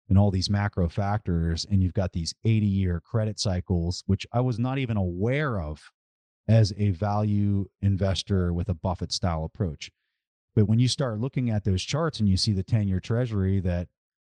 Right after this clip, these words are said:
went up for forty years and now it's gone down for forty years and now it's at zero percent. And well, what does that mean? Well, uh, we can get into all the, what all that means. But, um, as a person who never looked at that, I can tell you it was pretty alarming for me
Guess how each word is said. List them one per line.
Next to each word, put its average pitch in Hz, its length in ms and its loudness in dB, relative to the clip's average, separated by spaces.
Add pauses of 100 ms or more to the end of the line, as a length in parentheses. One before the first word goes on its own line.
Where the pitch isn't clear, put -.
(100)
went 107 200 8
up 131 180 2
for 143 120 -4
forty 139 340 -2
years 151 380 0
and 127 100 2
now 127 180 -2
it's 123 100 -8
gone 131 200 -4
down 139 220 -2
for 123 120 -4
forty 98 300 2
years 107 320 2
and 107 80 0
now 110 140 0
it's 120 100 -4
at 104 100 -4
zero 120 240 0
percent. 123 480 -2
And 98 260 -10
well, 107 120 0
what 120 160 0
does 113 140 -2
that 127 220 -6
mean? 90 360 -10
Well, 98 320 -10
uh, 82 120 -20 (380)
we 110 140 6
can 120 120 2
get 123 140 -2
into 127 200 -2
all 123 160 -2
the, 117 140 -4 (160)
what 110 240 0
all 113 180 0
that 101 180 -2
means. 107 320 0
But, 90 220 -2 (560)
um, 92 400 0 (180)
as 110 140 4
a 110 60 0
person 127 360 -4
who 104 400 2 (460)
never 113 480 2
looked 113 220 -4
at 101 100 -4
that, 90 200 0
I 104 100 0
can 98 120 0
tell 107 160 0
you 92 160 0
it 98 40 0
was 101 100 0
pretty 101 240 -4
alarming 92 480 0
for 98 160 -2
me 92 360 0